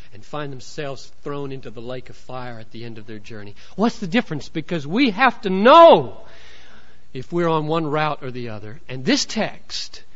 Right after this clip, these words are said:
gives clear clues as to what kind of people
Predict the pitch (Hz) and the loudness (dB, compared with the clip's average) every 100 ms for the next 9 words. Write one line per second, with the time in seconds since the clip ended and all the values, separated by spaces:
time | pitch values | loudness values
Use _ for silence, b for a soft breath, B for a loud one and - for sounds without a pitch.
0 | b b b b b b b 131 117 185 | b b b b b b b -10 -4 0
1 | 220 151 113 113 - - - - - - | 2 0 -4 -8 -8 -8 -8 -10 -10 -10
2 | - - - 208 277 277 254 - - 175 | -10 -8 -4 0 2 2 0 -2 -4 -4
3 | 135 101 87 - - - - - - - | -4 -8 -8 -8 -8 -8 -10 -10 -10 -10
4 | - 151 156 - 135 170 180 175 165 135 | -8 -6 -6 -6 -4 -4 -4 -4 -6 -6
5 | - 170 - 110 98 | -6 -6 -8 -10 -10